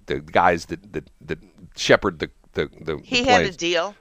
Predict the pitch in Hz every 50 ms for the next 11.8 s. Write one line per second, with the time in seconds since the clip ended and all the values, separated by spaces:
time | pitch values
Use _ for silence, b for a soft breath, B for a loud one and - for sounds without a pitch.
0 | - - 139 110 82 78 92 98 - - - 120 110 110 - 107 104 151 175 180
1 | 156 127 113 - - 104 92 - 117 107 101 98 90 - 82 - - - 113 95
2 | - 87 78 - - - 101 85 78 78 - - - 82 67 - - - - -
3 | - 65 82 104 131 - - 127 - 98 95 90 92 90 - - - 104 98 95
4 | 85 82 - - 76 71 69 65 69 - B B B B B - - - 95 85
5 | 92 90 85 85 87 - 262 254 92 85 80 78 - 294 311 262 294 208 226 214
6 | 220 208 233 233 226 - 302 349 381 - - - 131 117 - - - - - 156
7 | 127 - - - - - - - - 269 262 254 226 220 208 214 208 214 214 208
8 | _ _ _ _ _ _ _ - 196 202 208 208 202 185 185 180 180 _ - 208
9 | 208 196 - 64 - - - - - 247 262 277 - - 220 190 - - 185 180
10 | 175 175 208 240 - - 311 339 330 330 294 302 - 269 254 214 208 196 202 214
11 | 226 247 254 254 277 277 277 285 302 320 _ - 104 90 69 62